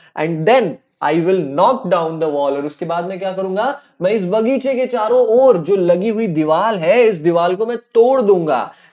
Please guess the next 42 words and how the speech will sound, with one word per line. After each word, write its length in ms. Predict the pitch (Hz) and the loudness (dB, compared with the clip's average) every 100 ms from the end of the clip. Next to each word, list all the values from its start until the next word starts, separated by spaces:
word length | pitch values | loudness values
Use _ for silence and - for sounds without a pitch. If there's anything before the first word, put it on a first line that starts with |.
| 151 | -8
"And 140 | 175 | -4
my 80 | 196 | -4
garden 600 | 165 139 175 185 226 269 | -4 -4 -2 -2 -2 -4
shall 520 | 254 - 202 214 240 | -6 -2 0 2 2
be 180 | 214 220 | 0 -2
the 100 | 208 | -4
children's 640 | 208 175 214 254 269 254 - 185 | -4 -2 4 6 6 2 -6 -2
playground 600 | 170 160 156 190 233 208 - _ _ | 0 0 2 4 4 2 -6 _ _
forever 520 | 185 190 202 214 226 220 | -8 -4 -4 -2 0 -2
and 300 | 196 180 196 | -4 -6 -2
ever", 200 | 185 151 | -2 0
और 160 | 165 | 2
इस 140 | 233 - | 0 0
प्रकार 460 | 185 180 202 226 | -2 0 2 0
से 260 | 202 180 - _ _ | -2 -8 -10 _ _
ये 80 | 160 | -2
जो 120 | 185 | 0
मेरा 180 | 208 220 | 2 2
बगीचा 640 | 185 185 185 240 233 262 | 2 -2 -2 -4 -2 0
है, 200 | 214 202 | 0 -2
जो 120 | 196 | -4
मेरा 200 | 208 202 | -4 -4
ग्राउंड 520 | 170 170 202 233 233 170 | -4 -2 -2 -2 -2 -2
है, 340 | 202 269 - _ - | -2 -2 -4 _ -6
वो 60 | |
बच्चों 440 | 190 202 208 269 277 | 0 2 0 0 -2
के 100 | 247 | 0
लिए 120 | 277 | -2
प्लेग्राउंड 760 | 277 _ 320 339 254 240 240 | -2 _ -4 2 2 4 2
का 120 | 214 220 | 0 -4
काम 300 | 208 202 196 | -4 -6 -4
करेगा 340 | 202 185 220 | -4 -2 -2
forever 640 | - 226 214 208 202 220 | -4 -4 -2 -2 -2 -4
and 260 | 214 208 214 | -4 -6 -2
ever, 140 | 185 - _ _ | -2 -2 _ _
हमेशा, 440 | 175 233 247 - 208 | -2 2 2 2 -2
हमेशा 560 | 156 170 208 220 185 | -4 -4 -4 -4 -6
के 160 | 165 147 | -6 -4
लिए। 240 | 131 113 - _ - | -4 -4 -8 _ 0
He 80 | 190 | 2
was 160 | 196 190 | 2 -2
really 480 | 156 214 240 233 233 | -2 2 4 4 0